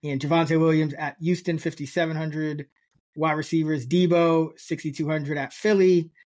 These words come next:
Curtis Samuel, forty-one hundred against Miami, Michael Pittman, seventy-one hundred at Tennessee. Also got a wide receiver in the flex, Hopkins, sixty-one hundred against the Colts. Tight end, Trey McBride, forty-nine hundred at Pittsburgh, and Jets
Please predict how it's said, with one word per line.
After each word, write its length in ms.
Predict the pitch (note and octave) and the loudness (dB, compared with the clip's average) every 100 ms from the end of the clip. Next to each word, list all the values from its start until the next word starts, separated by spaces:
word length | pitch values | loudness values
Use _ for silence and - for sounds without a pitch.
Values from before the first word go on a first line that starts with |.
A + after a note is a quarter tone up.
| - | -2
Curtis 280 | F3+ E3+ | 0 2
Samuel, 320 | - E3 D#3+ D3 | 2 0 0 -2
forty-one 460 | - E3 D#3+ D#3 | 0 2 2 0
hundred 320 | D3 D#3 D3+ | 0 -2 -2
against 260 | C#3+ C3+ B2+ | -2 -2 -2
Miami, 580 | C3+ C3+ D#3 D#3 D3+ C#3 - _ | -4 -2 0 0 0 -4 -14 _
Michael 160 | D#3 C#3 | -10 -6
Pittman, 340 | C3 F3+ D#3+ | -4 -4 -4
seventy-one 460 | C#3 - D#3 D3+ D3 | -6 -4 -4 -6 -6
hundred 240 | D3+ D3 D3+ | -6 -6 -6
at 160 | D3 | -6
Tennessee. 420 | - C#3 - D#3+ | -6 -8 0 2
Also 220 | D3 C#3 C#3+ | 2 -2 -4
got 160 | C3+ | -4
a 180 | C3+ B2+ _ _ | -4 -6 _ _
wide 120 | E3 E3 | 0 2
receiver 260 | C#3+ E3 | 2 0
in 60 | C#3+ | 0
the 80 | C3+ | -4
flex, 500 | F3+ E3+ - - - | -2 -2 -2 -12 -14
Hopkins, 680 | - E3 D3+ - D#3 D3 C3+ - _ _ _ _ | -6 -4 -4 -2 -2 -2 -6 -12 _ _ _ _
sixty-one 480 | - E3+ D#3+ D#3 C#3+ | -4 -4 -2 -4 -2
hundred 360 | D#3 C#3+ D3+ | -4 -2 -2
against 480 | C#3 C#3 C#3 C3 - - | -2 -2 -4 -6 -14 -10
the 420 | C#3 C3+ C3 B2 - - | -2 0 0 -4 -8 -8
Colts. 460 | - A3+ - - - | -2 0 -2 -14 -10
Tight 200 | - D#3+ | -4 -2
end, 120 | D#3 D3 | -2 -2
Trey 140 | D#3+ | -4
McBride, 560 | C#3+ C3+ D#3 D3+ D3+ - | -4 -4 -2 0 -2 -2
forty-nine 540 | D#3 D3 D3 D3 C#3 | -2 -2 -4 -4 -4
hundred 240 | D3+ C#3+ | -4 -2
at 160 | C#3+ - | -2 -2
Pittsburgh, 500 | D#3 - D#3 C#3+ C3+ - - - _ D3 | -6 -4 -4 -2 -4 -10 -20 -20 _ -8
and 180 | C3+ | -8
Jets 640 | B2+ D#3 - - - - | -2 -2 -2 -8 -14 -14